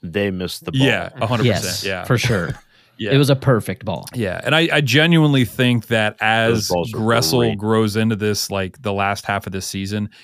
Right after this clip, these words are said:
Speaker 2: he is gonna have a heyday with Ramirez. Like, Ramirez will be getting on the end of a lot of those. Like, this is a taste of things to come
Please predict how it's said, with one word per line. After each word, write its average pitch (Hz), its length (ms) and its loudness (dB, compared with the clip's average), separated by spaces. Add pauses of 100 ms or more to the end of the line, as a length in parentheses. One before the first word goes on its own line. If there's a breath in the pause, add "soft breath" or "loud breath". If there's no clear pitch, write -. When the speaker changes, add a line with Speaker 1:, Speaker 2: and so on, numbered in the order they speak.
(160 soft breath)
Speaker 2:
he 123 200 -2
is 113 100 0
gonna 110 160 0
have 104 100 -2
a 92 60 -6
heyday 95 380 -6
with 90 160 -12
Ramirez. 90 500 -12
Like, 92 100 -12
Ramirez 95 540 -6
will 95 140 -8
be 92 180 -12
getting 95 260 -12
on 92 100 -10
the 92 80 -12
end 92 140 -10
of 92 60 -14
a 92 40 -14
lot 90 220 -10
of 87 60 -16
those. 87 260 -16
Like, 110 140 -2
this 135 200 2
is 117 180 0
a 107 60 -2
taste 104 300 -4
of 90 80 -16
things 92 220 -12
to - 80 -20
come 87 260 -18